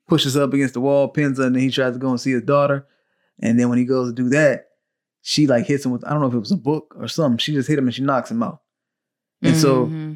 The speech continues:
Speaker 1: this is important because when she knocks him out, he actually comes to in reality. And this is him. He was knocked out in the black box experiment. But when he came to, he was in real life. So it's like, I don't know how he jumped from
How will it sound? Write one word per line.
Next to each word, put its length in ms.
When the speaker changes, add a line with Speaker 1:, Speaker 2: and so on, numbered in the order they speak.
Speaker 1:
this 140
is 80
important 380
because 220
when 100
she 120
knocks 320
him 140
out, 300
he 220
actually 240
comes 320
to 280
in 240
reality. 580
And 240
this 140
is 120
him. 140
He 180
was 100
knocked 300
out 200
in 100
the 60
black 280
box 260
experiment. 480
But 80
when 100
he 100
came 300
to, 300
he 140
was 260
in 160
real 140
life. 240
So 140
it's 100
like, 200
I 80
don't 120
know 80
how 280
he 140
jumped 380
from 380